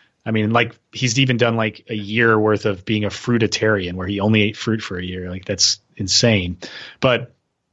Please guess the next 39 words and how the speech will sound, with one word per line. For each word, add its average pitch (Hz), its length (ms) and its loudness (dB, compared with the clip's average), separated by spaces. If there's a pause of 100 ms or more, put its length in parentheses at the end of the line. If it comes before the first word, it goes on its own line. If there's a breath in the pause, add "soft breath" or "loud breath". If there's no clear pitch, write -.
(600)
he - 180 -4
said 143 280 0
that 131 80 4
it 139 60 -2
was 120 140 -2
like 120 300 2
being 123 200 0
locked 117 460 0
in 123 80 0
a 107 80 -2
dark 117 500 -2
cage 127 760 0 (500 loud breath)
where 127 280 2
every 135 380 2
insecurity 127 680 0
about 113 340 2
yourself 117 360 0
that 127 60 -4
you've 110 140 2
ever 113 160 2
had 107 260 0
is 110 140 -2
multiplied 110 560 0
by, 107 100 2
like, 104 200 0
a 104 80 -2
thousand 110 460 2
and 101 120 -4
put 117 160 0
right 107 180 -2
in 101 80 -6
front 113 240 2
of 113 80 2
you, 123 280 4 (420 loud breath)
and 110 140 0
you 110 60 4
can't 113 220 2
escape 104 420 -2
it. 87 200 -16